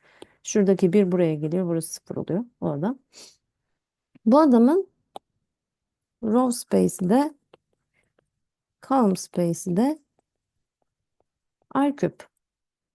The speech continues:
Yani tek tek vektörlere bakmıyorum. Onların span ettiği yere bakıyorum ya row space dediğimde. İkisinde de R küpü span ediyorlar.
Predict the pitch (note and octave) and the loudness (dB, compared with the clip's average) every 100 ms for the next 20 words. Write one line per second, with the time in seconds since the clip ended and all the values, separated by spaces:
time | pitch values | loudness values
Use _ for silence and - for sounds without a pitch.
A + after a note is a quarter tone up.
0 | _ _ _ A#3 A3+ A3 B3 C4 B3 B3 | _ _ _ -4 -2 -2 -2 -2 2 0
1 | A#3+ C4 C4 B3+ C4+ C#4 G#3+ F3+ F#3 G#3 | 0 -2 0 0 0 0 -2 0 0 0
2 | B3 A#3+ - C4+ B3 G3+ F#3+ F3 E3 E3+ | 0 -4 -6 -4 -2 -2 -2 0 0 -2
3 | E3+ D4 D#4+ G#3+ F#3 E3+ G3 G3 - - | -2 -4 0 0 -2 0 2 0 -4 -8
4 | E3 - F3+ D#3 E3 E3 E3 - B3+ C4 | -8 -8 -8 -6 -6 -8 -10 -6 -6 -4
5 | D4 A#3 A#3+ D#4 D4+ - E3+ - - D#3+ | -4 -2 -2 -4 -6 -8 -12 -12 -10 -10
6 | D3+ D#3 D#3+ F3 | -8 -10 -10 -12